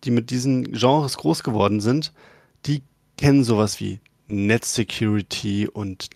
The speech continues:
die Internetpolizei. Und wenn wir uns jetzt in Deutschland umgucken, fällt nu-, uns auf, die Internet ist im, äh, die, die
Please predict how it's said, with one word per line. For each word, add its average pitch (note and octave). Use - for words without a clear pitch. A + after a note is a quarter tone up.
die A2
Internetpolizei. G#2+
Und G2
wenn G#2+
wir B2+
uns B2
jetzt C3+
in C3
Deutschland D3
umgucken, D#3
fällt -
nu-, B2+
uns B2+
auf, B2+
die A#2
Internet A#2+
ist -
im, A#2
äh, A#2
die, G2+
die G#2